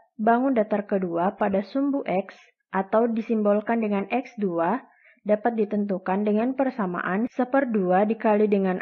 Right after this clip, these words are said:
A ditambah dengan satu, di mana A merupakan alas segitiga sebagai bangun datar kedua. Dalam hal ini, X dua perlu ditambahkan dengan satu karena terhitung dari titik nol koma nol,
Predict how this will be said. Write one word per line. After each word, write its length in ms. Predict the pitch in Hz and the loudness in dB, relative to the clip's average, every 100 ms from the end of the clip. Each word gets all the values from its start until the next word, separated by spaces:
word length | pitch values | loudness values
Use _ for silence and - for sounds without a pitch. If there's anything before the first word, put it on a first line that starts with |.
| - | -4
A 240 | 175 240 | -2 0
ditambah 480 | 220 214 214 240 254 | -2 -2 0 2 2
dengan 320 | 240 214 202 | 2 0 0
satu, 480 | 202 170 - 160 156 | -2 -4 -4 -8 -6
di 80 | 170 | -6
mana 400 | 180 170 175 - | -4 -4 -6 -4
A 160 | 180 | -2
merupakan 800 | 226 233 208 196 170 170 208 214 | 0 2 0 -2 -4 -2 -4 -4
alas 320 | - 214 233 247 | -2 0 0 0
segitiga 640 | 220 202 196 180 165 185 214 | -2 -2 -2 -2 0 0 0
sebagai 560 | 202 185 175 185 208 | -2 -2 0 2 2
bangun 320 | 202 190 220 226 | 2 0 0 0
datar 320 | 202 185 185 | 0 -2 -4
kedua. 400 | 185 175 160 143 _ _ _ - | -4 -4 -6 -8 _ _ _ -4
Dalam 400 | 226 240 262 269 | 2 2 2 0
hal 240 | 247 220 | 0 -2
ini, 480 | 262 269 196 214 - | 0 0 0 -2 -4
X 320 | - 262 - | -4 -4 -4
dua 400 | 214 214 185 208 | -4 0 2 2
perlu 240 | 208 254 269 | 2 2 2
ditambahkan 720 | 262 254 233 220 214 233 214 | 0 0 0 0 -2 -2 -2
dengan 240 | 202 202 | 0 -2
satu 560 | 208 262 277 - 202 208 | -4 -4 -4 -4 -4 -2
karena 400 | 190 180 190 220 | -4 -2 -4 -2
terhitung 560 | 226 - 196 - 214 226 | -4 -4 -8 -4 -4 0
dari 320 | 214 208 202 | 2 0 -2
titik 400 | 185 190 208 - | -6 -6 -8 -6
nol 400 | 214 226 269 269 | -2 0 -2 -2
koma 240 | 214 190 | -2 -2
nol, 320 | 180 165 156 | -4 -6 -8